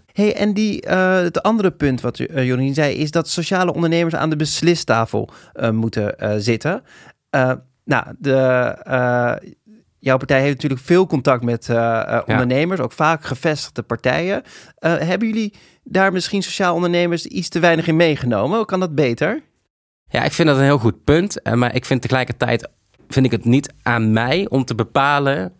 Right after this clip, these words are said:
Speaker 2: voor anderen wie aan tafel zit. Kijk, in de politiek ga je in gesprek met heel veel partijen. Met de vakbonden, met de werkgevers.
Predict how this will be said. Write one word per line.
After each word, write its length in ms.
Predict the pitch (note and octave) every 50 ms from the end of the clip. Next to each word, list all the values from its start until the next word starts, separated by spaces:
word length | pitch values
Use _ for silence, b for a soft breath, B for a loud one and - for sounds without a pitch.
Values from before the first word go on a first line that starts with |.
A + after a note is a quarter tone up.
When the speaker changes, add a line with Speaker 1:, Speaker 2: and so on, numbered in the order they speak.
| - - G2
Speaker 2:
voor 240 | - - C3 A2+ -
anderen 340 | - D3+ F3 D#3+ C3 B2 A#2+
wie 120 | B2 A#2+
aan 80 | A2 G#2
tafel 360 | - C3+ B2+ A#2 - - F#2
zit. 220 | E2 F2+ E2 -
Kijk, 280 | - A2+ G#2 G2 - - _ _ _ - -
in 100 | - A#2
de 60 | A2
politiek 480 | - B2 A#2 A2 G#2+ - D#3 E3+ E3 -
ga 120 | - C#3
je 100 | A#2 A#2
in 60 | A2
gesprek 280 | A2 - - - B2 A2+
met 120 | A2+ G#2+
heel 160 | G2 A2 A#2+ A2
veel 100 | G#2 F#2
partijen. 400 | - F2 - - F2+ F2 E2+ F#2+
Met 160 | F#2+ F#2+ -
de 80 | -
vakbonden, 520 | F2+ G#2 A#2+ A#2+ G#2+ A2+ A#2 B2 A#2 A#2 A2+
met 140 | G#2+ G2+ -
de 60 | G#2
werkgevers. 720 | G2+ A2 G2+ G2+ - - A#2+ A#2 C3 B2+ C#3 D3 - -